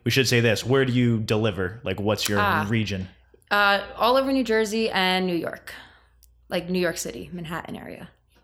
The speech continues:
Speaker 1: Okay.
Speaker 2: Yeah.
Speaker 1: So if you're in that area, you should check out our website. I'll have the link
Speaker 2: Yes.
Speaker 1: with the show.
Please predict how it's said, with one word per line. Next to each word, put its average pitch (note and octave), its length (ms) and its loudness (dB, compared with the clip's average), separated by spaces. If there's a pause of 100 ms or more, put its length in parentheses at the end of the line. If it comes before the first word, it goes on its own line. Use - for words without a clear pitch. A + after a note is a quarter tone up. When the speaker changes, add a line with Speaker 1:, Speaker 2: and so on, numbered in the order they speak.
(320)
Speaker 1:
Okay. - 240 -12 (160)
Speaker 2:
Yeah. - 120 -18 (260)
Speaker 1:
So G#2 180 0
if G2+ 100 -4
you're A2 100 0
in C3+ 120 0
that C#3+ 140 4
area, C3 580 4 (460)
you G#2 180 -2
should G2 220 -6
check G#2 220 0
out G#2 120 2
our G2+ 60 0
website. G#2 400 2
I'll G2 240 0
have G#2+ 180 -2
the G2+ 180 0
link A2+ 300 -2
Speaker 2:
Yes. - 220 -18
Speaker 1:
with G#2 160 -4
the G#2+ 80 -4
show. A2 480 2